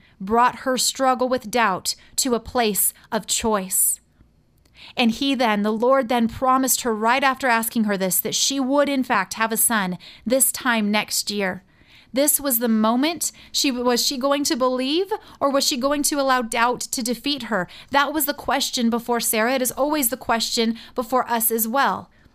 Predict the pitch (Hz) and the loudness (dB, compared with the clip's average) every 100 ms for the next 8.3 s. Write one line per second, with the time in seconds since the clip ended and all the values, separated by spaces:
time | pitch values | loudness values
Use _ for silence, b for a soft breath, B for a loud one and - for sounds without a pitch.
0 | b 233 226 240 214 233 277 311 330 - | b 0 0 0 0 2 2 2 0 -2
1 | 302 277 294 247 208 202 196 185 208 214 | 0 0 0 2 0 0 -2 -2 -2 -2
2 | 226 226 240 220 202 190 196 190 - - | 0 0 0 0 0 0 0 0 -4 -4
3 | 220 202 185 208 196 190 196 190 B B | -4 -4 -6 -8 -8 -8 -10 -12 B B
4 | B B B 233 269 285 240 240 262 247 | B B B 2 2 0 0 4 4 2
5 | 240 233 233 226 - 233 247 214 214 208 | 0 2 2 0 0 2 2 2 0 0
6 | 220 - 220 190 226 - 247 240 226 240 | 0 0 2 2 2 2 -2 0 -2 -2
7 | 226 233 226 226 226 240 240 226 220 226 | 0 0 2 2 2 2 0 0 2 2
8 | 220 190 | 0 -2